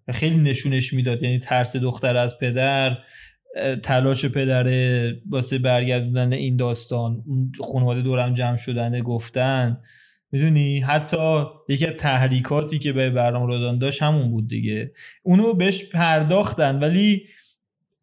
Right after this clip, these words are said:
نیازی نبود اونقدر بهش بر-، اصلاً دا-، عجیب غریب اشتباه بهش درست نپرداخت. نگم این مشکل اصلی فیلم این نبود که موضوع بلد نبود طرح کنه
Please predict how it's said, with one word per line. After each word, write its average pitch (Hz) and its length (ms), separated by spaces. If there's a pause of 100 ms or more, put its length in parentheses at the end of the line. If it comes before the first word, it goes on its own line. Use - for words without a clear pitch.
(300)
نیازی 165 460
نبود 117 300
اونقدر 113 280
بهش 113 200
بر-، 120 100
اصلاً 156 340 (340)
دا-، 147 460
عجیب 143 280
غریب 151 400
اشتباه 156 720
بهش 151 160
درست 165 420
نپرداخت. 120 500
نگم 165 380
این 180 160
مشکل 160 420
اصلی 151 340
فیلم 175 560 (360)
این 180 220
نبود 196 220
که 180 100
موضوع 147 360
بلد 139 300
نبود 135 200
طرح 123 420
کنه 117 420